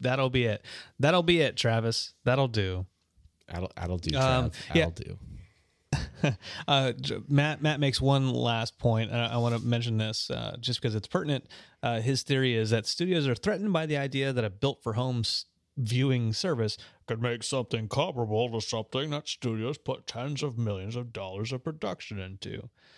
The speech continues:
Speaker 1: I, I don't, I don't dis-, disagree that that is in the background, but, uh, I, I don't know if the studios themselves run the Oscars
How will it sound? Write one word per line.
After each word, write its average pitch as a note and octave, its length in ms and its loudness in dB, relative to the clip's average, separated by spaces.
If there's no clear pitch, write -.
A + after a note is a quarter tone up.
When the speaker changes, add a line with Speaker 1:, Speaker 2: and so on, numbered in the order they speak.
Speaker 1:
I, C3 140 -6
I C3 160 2
don't, B2+ 320 2
I B2 80 2
don't A#2 300 -2
dis-, A2 240 0
disagree C3+ 560 0
that B2 280 0
that G#2+ 240 0
is G2+ 380 -2
in B2 220 2
the A2 80 2
background, C#3+ 800 -4
but, A#2 540 -2
uh, G#2+ 260 2
I, A#2 200 -2
I A#2+ 80 -2
don't C#3 240 -2
know A#2 320 2
if G#2+ 100 -6
the G#2+ 80 -6
studios A#2 420 0
themselves G2+ 480 -2
run G2+ 340 -2
the G2+ 100 -2
Oscars G#2+ 720 -8